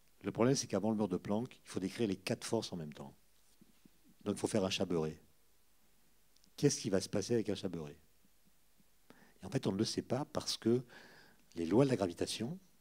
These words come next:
celles d'Einstein, et les lois de la physique quantique sont complètement contradictoires. Il y a mille manières de le montrer. Celle que je choisis ce soir, c'est de dire que l'espace-temps de la physique quantique,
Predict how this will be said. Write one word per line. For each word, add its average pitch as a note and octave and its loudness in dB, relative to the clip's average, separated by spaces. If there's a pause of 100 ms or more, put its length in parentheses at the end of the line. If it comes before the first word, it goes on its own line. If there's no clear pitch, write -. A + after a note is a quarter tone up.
(560)
celles D#2+ -6
d'Einstein, E2 -8 (380)
et G2+ -2
les A#2+ 6
lois D3+ 8
de C#3+ 6
la B2 4
physique A2 -8
quantique A#2 -6
sont - -2
complètement B2+ 2
contradictoires. E2+ -6 (1000)
Il - -8
y - 2
a - 2
mille D3 4
manières B2+ 6
de A2 6
le G#2+ 6
montrer. A#2+ 0
Celle - 2
que A#2+ 2
je F#2+ 0
choisis G2+ 2
ce F#2 -8
soir, B2+ 2
c'est G#2+ -6
de F2+ 0
dire A2+ -4
que F#2 2 (640)
l'espace-temps A#2 6 (1120)
de F#2 6
la E2+ 6
physique - -4
quantique, - -6